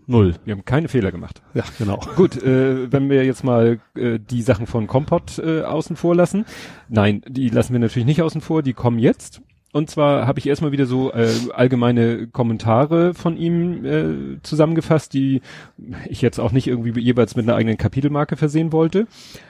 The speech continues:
Speaker 2: Ähm, erstmal hat er gesagt, blöd, also muss man vielleicht kurz sagen, äh, die Bild-Zeitung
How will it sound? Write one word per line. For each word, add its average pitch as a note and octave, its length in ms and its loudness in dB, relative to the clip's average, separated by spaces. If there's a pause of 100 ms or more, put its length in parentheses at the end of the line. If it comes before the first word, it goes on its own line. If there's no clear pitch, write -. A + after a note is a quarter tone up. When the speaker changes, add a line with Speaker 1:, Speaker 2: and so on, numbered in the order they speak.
(120)
Speaker 2:
Ähm, C3 480 0 (120)
erstmal D#3 360 0
hat D3 80 2
er C#3+ 40 2
gesagt, B2+ 260 0
blöd, C3 320 2
also G#2+ 240 -6 (340)
muss C#3 200 -8
man A2+ 80 -4
vielleicht B2 200 -2
kurz - 120 -8
sagen, A#2 240 0
äh, A#2+ 160 -8
die G#2 140 -10
Bild-Zeitung C#3+ 580 0